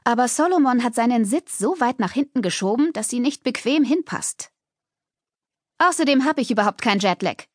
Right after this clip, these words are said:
verkündet Bo, legt aber zu Rachels Erleichterung wenigstens das Smartphone weg. Doch noch während Rachel darauf wartet, dass Bos Hände wieder zum Steuer greifen,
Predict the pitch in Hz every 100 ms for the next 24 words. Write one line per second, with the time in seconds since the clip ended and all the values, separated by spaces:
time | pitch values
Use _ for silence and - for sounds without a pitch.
0 | _ _ - 180 185 165 156 175 165 -
1 | - - _ - 262 277 - 226 233 -
2 | 214 208 214 220 185 175 185 214 - 190
3 | 196 175 247 294 269 208 - 151 - 180
4 | 160 - - 127 - - - _ _ _
5 | _ - - - - - _ - 277 294
6 | 226 254 359 381 247 285 330 226 196 202
7 | 202 196 214 294 285 196 - 214 254 202
8 | 254 262 180 165 - 147 - 240 214 160
9 | 170 170 - 285